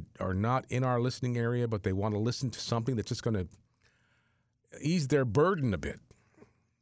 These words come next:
have them tune in on any one of our platforms. You know, we're coming to you, uh, streaming audio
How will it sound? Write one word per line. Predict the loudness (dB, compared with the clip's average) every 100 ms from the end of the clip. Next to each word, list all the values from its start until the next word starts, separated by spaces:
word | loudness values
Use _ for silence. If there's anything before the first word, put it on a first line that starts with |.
| _
have | 0 0 2
them | 0
tune | 2 2
in | 2 2
on | 0
any | 0 0
one | 2
of | 2
our | 2 0
platforms. | 0 -2 -2 -4 -4 -4 -2
You | -2
know, | 0
we're | -2 -2
coming | 0 0 0
to | 0
you, | 0 0 -4 -14 -20 _ _
uh, | -4 -2 -2 -4
streaming | -4 0 0 0
audio | 0 0 2 2 2 0